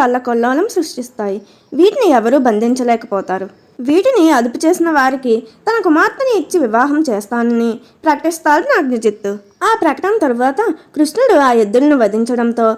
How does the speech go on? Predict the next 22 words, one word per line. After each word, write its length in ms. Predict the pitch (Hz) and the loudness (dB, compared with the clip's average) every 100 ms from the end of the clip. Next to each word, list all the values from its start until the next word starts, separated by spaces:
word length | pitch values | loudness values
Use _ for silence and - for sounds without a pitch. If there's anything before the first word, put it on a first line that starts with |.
| - _ - | -6 _ -2
సుదంతని 440 | 294 403 523 539 349 | 0 2 0 0 0
ఇచ్చి 180 | 254 330 | 0 0
వివాహం 340 | 247 233 262 269 269 | 2 2 2 0 0
చేశాడు 380 | 233 240 240 392 539 | -2 0 0 0 0
నగ్నజిత్తు. 560 | 269 254 226 208 - 214 - _ _ - | 0 0 0 -4 -8 -12 -16 _ _ -4
కృష్ణుడు 420 | 277 370 403 494 494 | 2 2 2 4 6
ఇంకొక 280 | 302 285 339 311 | 6 4 2 2
భార్య 260 | 269 233 269 | 4 4 4
పేరు 260 | 269 269 226 254 - _ 427 | 4 4 4 0 -6 _ 2
కాళింది. 480 | 330 269 220 214 208 - | 2 2 0 0 -2 -2
కృష్ణార్జునులు 720 | 294 302 392 494 480 508 339 285 311 247 | -2 -2 0 0 0 2 2 2 0 0
యమునా 260 | 247 269 302 | 2 2 2
నదిలో 260 | 311 302 320 | 2 2 2
స్నానం 300 | 294 214 208 240 | 2 -2 -2 0
చేయడానికి 420 | 262 254 254 254 233 | 2 2 2 0 -2
వెళ్తే 240 | 214 220 381 - - _ 302 | -2 0 -2 -4 -12 _ 0
కామవాంఛతో 640 | 294 415 494 508 - 339 277 320 | 0 2 0 -2 0 2 2 0
కృష్ణుడిని 440 | 285 285 277 285 262 | -2 0 2 2 0
చూసింది 380 | 254 254 254 427 440 | -2 -2 -2 0 2
కాళింది. 420 | 320 247 202 196 - - | 2 2 -2 -6 -12 -6
అది 140 | 359 415 311 | 0 2 4
గమనించిన 420 | 302 427 539 | 2 0 -2